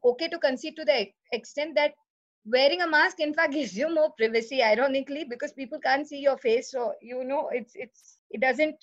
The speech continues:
one could argue that it doesn't really, it impinge on your privacy.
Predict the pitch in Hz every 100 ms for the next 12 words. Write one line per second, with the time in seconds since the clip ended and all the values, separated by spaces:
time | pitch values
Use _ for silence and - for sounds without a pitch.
0 | - 240 247 254 269 247 277 285 277 220
1 | 247 233 269 262 254 247 254 214 _ _
2 | _ - 262 269 254 240 214 214 196 185
3 | 233